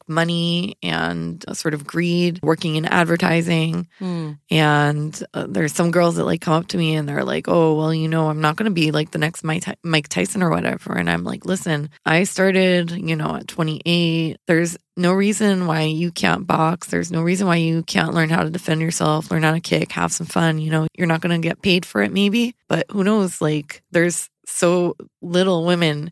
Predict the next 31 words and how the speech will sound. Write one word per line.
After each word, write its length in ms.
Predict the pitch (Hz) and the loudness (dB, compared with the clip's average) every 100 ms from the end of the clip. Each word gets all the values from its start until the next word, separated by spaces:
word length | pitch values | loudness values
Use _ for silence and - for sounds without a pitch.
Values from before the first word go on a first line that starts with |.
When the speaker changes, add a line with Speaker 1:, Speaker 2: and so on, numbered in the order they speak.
| - | -2
Speaker 1:
in 300 | 175 156 151 | 0 0 -2
Israel 540 | 185 170 170 156 156 160 | 0 2 2 2 2 2
that 160 | 160 | 2
there's 220 | 165 160 | 2 2
some 240 | - 180 185 | 2 0 2
categories 760 | 190 165 170 165 156 151 147 | 2 2 4 2 2 -2 -4
that 80 | - | -6
you 80 | 147 | -4
can 160 | 196 | -2
just 200 | 165 170 - | -2 -4 0
go 180 | 160 | 2
up 160 | 165 165 | 2 2
to 120 | - | 0
national 360 | 165 170 170 165 | 0 0 0 -2
championships 880 | - 165 165 175 170 - - - - | 0 0 0 -2 0 0 -2 -2 -8
and 280 | 196 80 80 | -2 -2 -2
just, 200 | - - | -4 -2
like, 200 | 73 - | -4 -2
get, 180 | - - 170 | -4 -6 -2
get 160 | 165 165 | 0 0
a 40 | |
medal 500 | 151 165 156 - 202 - _ | 2 2 0 -2 -6 -14 _
for 340 | - 160 92 | -2 0 0
just 200 | 85 95 | -2 -2
showing 280 | - 151 156 | 0 0 0
up 140 | 87 - | -4 -6
because 200 | 170 160 | -10 -4
no 120 | 156 | -2
one 140 | 151 151 | 0 0
else 200 | 151 - | -4 0
would." 300 | 156 165 | 0 0